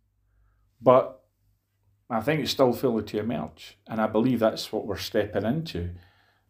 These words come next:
uh, in, in the body of Christ right now. And there are a lot of different things, a lot of things I don't want to get into right now that will shock you about Philadelphia. Uh,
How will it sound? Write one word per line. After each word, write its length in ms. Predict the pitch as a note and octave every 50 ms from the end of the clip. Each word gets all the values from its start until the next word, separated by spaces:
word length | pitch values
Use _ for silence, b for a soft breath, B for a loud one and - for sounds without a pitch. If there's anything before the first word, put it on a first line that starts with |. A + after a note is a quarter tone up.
| _ -
uh, 220 | G2+ F#2+ G2+ G2+ -
in, 360 | A#2+ G2+ G#2 G#2 A2+ - - - -
in 100 | A#2 G#2+
the 80 | G#2 G2+
body 300 | G2+ G#2 G#2+ G#2+ A2 G#2
of 80 | -
Christ 360 | - - - - - - - -
right 180 | F#2+ F#2+ F#2+
now. 260 | B2+ C3+ A#2+ F2 - - _ - _ _ _ _ _ _ _ _
And 160 | - G#2 A2
there 80 | A2 G#2+
are 40 |
a 40 | G#2
lot 140 | A#2+ D3 F#3+
of 100 | F3 C#3+
different 320 | D#3 C#3 - - A2+ -
things, 140 | - A#2 G2
a 80 | F#2+ F#2+
lot 200 | A2 A#2+ C#3+ E3
of 100 | D#3+ -
things 260 | D3 C3+ B2+ A2+ G#2+
I 60 | G2+
don't 140 | F#2+ A#2 B2+
want 120 | D#3 D3
to 60 | B2 A2+
get 140 | B2+ B2
into 140 | C3 C3+ - - _ _ _ _
right 220 | - A2 G#2+ -
now 240 | - G#2 G2+ G2+ A2 A2 b b b b b -
that 140 | C3+ C3+
will 120 | C3+ C3+ C3+
shock 720 | C#3 - - - - - D3+ D3 F3+ F3+ - - - -
you 260 | C3 G#2 E2+ D2+ D#2 - _ _ _ _ _ _ _ _ _ _ _ _ _ _ _ _ _ _ _ _ _ _ _ _ _
about 440 | A#2+ A#2+ A2 - G#2+ G2 F#2+ F#2+ -
Philadelphia. 840 | - - G#2 G2+ G2 G2 F#2+ F#2 F#2 F#2 - A2 G2+ G#2 - - -
Uh, 100 | E3+ -